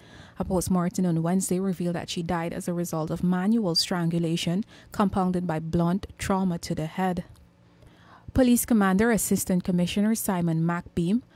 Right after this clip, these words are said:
told the newsroom that the suspect, forty-six-year-old Ravindra Ramdeen,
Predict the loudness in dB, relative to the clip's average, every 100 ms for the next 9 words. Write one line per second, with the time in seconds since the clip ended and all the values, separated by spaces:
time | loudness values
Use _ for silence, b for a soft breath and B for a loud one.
0 | b b 2 4 4 4 2 0 0 0
1 | -2 -4 -4 -4 -4 -6 -8 -8 -4 0
2 | 0 0 -2 -4 -2 -2 0 0 0 0
3 | 2 0 0 -2 0 2 4 4 2